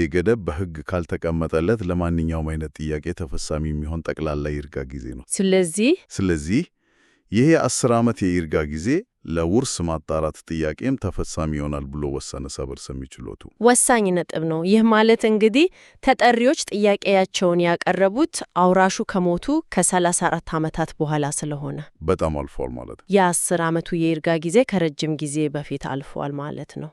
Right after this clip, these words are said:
Speaker 1: በትክክል። እናም ሰበር ሰሚ ችሎቱ የስር ፍርድ ቤቶች ያንን የይርጋ መቃወሚያ ሳይቀበሉ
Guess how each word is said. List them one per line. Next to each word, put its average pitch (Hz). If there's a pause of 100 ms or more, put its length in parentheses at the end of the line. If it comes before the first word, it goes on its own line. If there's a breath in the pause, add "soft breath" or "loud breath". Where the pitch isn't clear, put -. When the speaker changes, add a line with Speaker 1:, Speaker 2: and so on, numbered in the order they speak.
Speaker 1:
በትክክል። 95
እናም 123
ሰበር 113
ሰሚ 101
ችሎቱ 85 (520 soft breath)
የስር 92
ፍርድ 85
ቤቶች 87
ያንን 92
የይርጋ 85
መቃወሚያ 80
ሳይቀበሉ 78